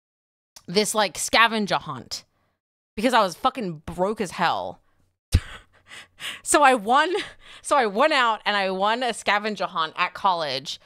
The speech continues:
so that I could buy this fucking figurine. And I won, and I came first, baby. And you wanna know how I fucking won, chat? Ugh, would you wanna hear some fucking giga, giga brain strats?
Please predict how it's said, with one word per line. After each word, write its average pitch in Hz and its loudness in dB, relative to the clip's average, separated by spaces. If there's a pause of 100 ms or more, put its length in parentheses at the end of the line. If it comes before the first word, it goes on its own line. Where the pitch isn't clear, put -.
(200)
so - -4
that 220 2
I 214 0
could 196 -8
buy 156 0 (320)
this 202 -6
fucking 247 -2
figurine. 170 -6 (500)
And 226 6
I 226 2
won, 202 0
and 160 -16
I 175 -10
came 208 -6
first, 160 -4
baby. 147 -6 (240)
And 247 2
you 240 -6
wanna 262 0
know 254 -2
how 233 -4
I 226 -2
fucking 220 -6
won, 160 -4
chat? 240 -4 (220)
Ugh, - -18 (160)
would 226 -20
you 262 -16
wanna 262 -10
hear 233 -12
some 214 -18
fucking 208 -14
giga, 196 -8 (180)
giga 208 -6
brain 180 -6
strats? 180 -2